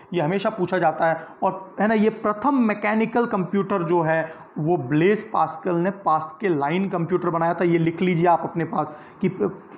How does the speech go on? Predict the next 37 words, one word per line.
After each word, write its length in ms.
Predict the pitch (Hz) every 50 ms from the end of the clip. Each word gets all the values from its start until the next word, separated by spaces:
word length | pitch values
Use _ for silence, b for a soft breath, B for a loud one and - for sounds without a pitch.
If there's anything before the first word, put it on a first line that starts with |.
| - -
फर्स्ट 320 | 202 202 214 208 - -
जो 100 | 185 196
mechanical 520 | 185 156 147 - 170 175 185 196 196 202 196
कंप्यूटर 380 | 185 165 151 - 180 165 190
है 60 | 185
वो 120 | 170 165 165
क्या 240 | 165 170 185 170 165
था, 220 | 165 165 156 160 160 B B B B B -
तो 60 | 190
ये 200 | 160 147 151 175
Blaise 420 | 156 127 131 139 156 165 165 165 -
Pascal 400 | - 139 139 - - - 147 139
ने 120 | 135 135
बनाया 300 | 127 127 127 127 123 123
था। 180 | 127 139 135 B B B B B B B B
इसके 260 | - 165 - - 202 180
बाद 380 | 143 131 143 147 160 175 165
में 120 | 190 202 185
जो 100 | 202 202
हम 140 | 190 185
बात 280 | 160 165 165 170 170 - -
कर 100 | 175 160
रहे 180 | 165 180 180
हैं 280 | 175 175 180 185 180 180 B B B B
Leibniz, 1040 | 202 165 165 160 160 165 165 156 175 185 190 214 233 247 254 247 190 135 - - - - - - - - - - -
Leibniz 640 | 170 170 165 151 170 196 220 254 208 175 175 175 220
ने 320 | 214 208 185 147 - - - - - - 160
जो 160 | 139 160 165
है 260 | 160 196 202 180 147
यांत्रिक 520 | 135 147 143 156 165 165 - 208 226 226 -
कंप्यूटर 400 | 175 160 165 - 170 165 175 160
बनाया 280 | 143 143 143 143 139
था, 120 | 135 - 151
लेबनिज 640 | 135 135 139 139 135 143 165 175 170 139 - - 170
ने, 160 | 151 139 - B B B B B -
है 80 | 175
ना। 100 | 190 220